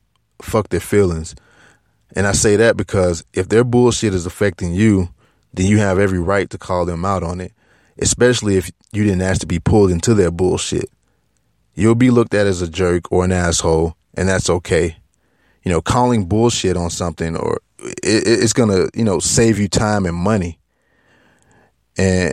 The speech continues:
and, and believe it or not, there is a way to call people out on their bullshit. You know, um, what you wanna do is just call bullshit on a claim and not a person. You know, you could say something like,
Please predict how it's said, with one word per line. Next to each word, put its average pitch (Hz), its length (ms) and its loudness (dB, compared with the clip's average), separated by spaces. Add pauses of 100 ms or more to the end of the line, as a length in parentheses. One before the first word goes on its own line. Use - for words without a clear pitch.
(140)
and, 98 240 0
and 95 340 -2 (160)
believe 120 320 4
it 107 60 4
or 98 60 2
not, 107 360 0
there 101 180 0
is 117 220 2
a 104 60 0
way 101 220 2
to 95 100 0
call 87 300 -2
people 92 300 -6
out 87 140 -2
on 85 120 -6
their 80 120 -4
bullshit. 92 640 0 (580)
You 92 140 0
know, 85 320 0 (120)
um, 87 480 -2 (1080)
what 110 220 2
you 117 80 6
wanna 101 260 2
do 113 280 4
is 90 100 0
just 92 180 0
call 101 280 2
bullshit 98 440 0
on 85 120 -6
a 82 40 -8
claim 107 400 -2
and 90 100 -2
not 92 180 -2
a 95 40 -6
person. 107 560 -2 (800)
You 110 80 -2
know, 98 140 4
you 110 120 4
could 107 140 -2
say 98 220 2
something 92 420 0
like, 85 360 0